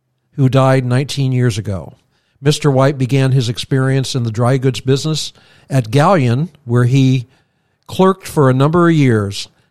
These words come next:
Later, he engaged in business in Crestline. Coming to Mount Gilead thirty-five years ago, he engaged in business, the same room having been occupied by the store since it was established.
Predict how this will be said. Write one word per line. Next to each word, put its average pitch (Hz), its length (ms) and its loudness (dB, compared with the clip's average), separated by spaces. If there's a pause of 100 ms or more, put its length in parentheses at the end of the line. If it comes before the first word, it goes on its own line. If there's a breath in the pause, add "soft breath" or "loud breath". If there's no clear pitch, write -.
Later, 160 320 4
he 165 160 4
engaged 143 500 0
in 135 120 -2
business 147 400 0
in 143 120 -6
Crestline. 131 680 0 (320 loud breath)
Coming 190 280 0
to 208 40 0
Mount 208 240 2
Gilead 160 320 2
thirty-five 156 520 2
years 175 200 2
ago, 120 460 2 (260 soft breath)
he 143 180 2
engaged 135 440 0
in 143 120 -4
business, 123 560 -2 (280)
the 123 100 -6
same 160 400 0
room 147 260 2
having 139 380 0
been 131 320 0 (280 soft breath)
occupied 127 720 0
by 123 160 0
the 123 100 -2
store 120 560 0
since - 240 -8
it 143 80 -8
was 139 160 -4
established. 143 800 -4